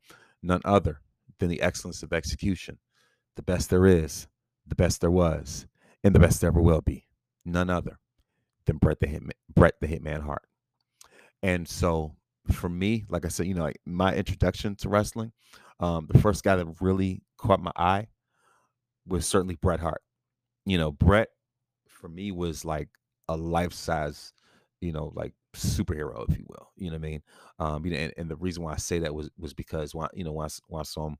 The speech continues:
you know, with, you know, let me slow down. Um, the thing is, thing about Bret, especially when it came to the sunglasses, when it came to the cool leather jacket with the, you know, the shoulder pads, um, you know, and f-, for him to make,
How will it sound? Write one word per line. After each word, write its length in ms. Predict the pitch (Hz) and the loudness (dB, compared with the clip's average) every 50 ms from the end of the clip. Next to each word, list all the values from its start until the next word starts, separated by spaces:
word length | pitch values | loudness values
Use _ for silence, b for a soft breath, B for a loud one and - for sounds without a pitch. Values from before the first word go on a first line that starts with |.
| _ b b b b | _ b b b b
you 80 | 92 85 | -4 -4
know, 60 | 78 | -4
with, 120 | 78 73 - - - - | -4 -6 -8 -12 -14 -10
you 140 | - 101 95 | -6 -4 -2
know, 100 | 85 80 - _ _ _ | -2 -4 -6 _ _ _
let 100 | - 90 - _ _ - | -18 -18 -18 _ _ -12
me 100 | 87 82 | -12 -8
slow 180 | - 85 78 | -4 -4 -4
down. 140 | 71 71 71 _ _ _ B B B B B B B B B | -4 -6 -10 _ _ _ B B B B B B B B B
Um, 300 | 76 76 73 73 69 69 - _ - | -4 -4 -4 -4 -6 -8 -14 _ -12
the 80 | 87 - | -6 -2
thing 160 | - 95 95 | -2 0 0
is, 160 | 90 82 - - - | 0 -2 -4 -6 -4
thing 140 | - 95 90 | -4 -2 0
about 220 | 85 82 80 - | 0 0 0 2
Bret, 200 | - 90 85 - | 2 2 2 2
especially 380 | - - - - 90 80 - 87 | 0 -2 -2 -2 0 0 0 -2
when 60 | 82 80 | -4 -4
it 60 | - | -2
came 140 | 85 80 78 | -4 -4 -4
to 60 | 71 | -6
the 80 | 69 | -8
sunglasses, 800 | - - - 85 85 78 85 82 80 80 - - 85 80 78 - - _ b b b b b b | -8 -4 -4 -2 0 2 2 2 2 2 0 -2 -2 -2 -2 -4 -8 _ b b b b b b
when 160 | - 82 78 | -2 -2 -2
it 80 | 73 - | -2 -2
came 280 | - 85 78 78 78 - | -4 -4 -4 -4 -6 -8
to 140 | - - 73 | -8 -8 -8
the 80 | 69 - | -8 -6
cool 280 | - - 90 87 82 | -2 -2 0 0 0
leather 220 | 80 82 78 78 76 | -2 -4 -4 -6 -4
jacket 440 | - - 85 80 80 - - 78 | -2 0 2 2 2 0 -2 -2
with 140 | 78 80 - | -2 -4 -4
the, 160 | - - - | -6 -8 -6
you 80 | - 87 | -2 -2
know, 60 | 80 71 | -2 -4
the 80 | - | -6
shoulder 300 | - - - 87 82 78 | -6 -4 -2 0 0 0
pads, 560 | - - 90 87 85 85 82 80 - - - - b b b b b b | 0 0 0 2 0 -2 -4 -6 -8 -12 -16 -20 b b b b b b
um, 360 | 78 73 76 73 76 69 67 64 | -6 -4 -4 -4 -6 -6 -8 -4
you 100 | - 90 | -2 -2
know, 60 | 80 60 | 0 0
and 140 | 73 80 - | -2 -4 -4
f-, 140 | - - - | -8 -12 -10
for 140 | - - 87 | -6 -4 -2
him 160 | 90 95 92 | 0 0 0
to 60 | 87 | 0
make, 200 | 85 85 - | 0 -2 -2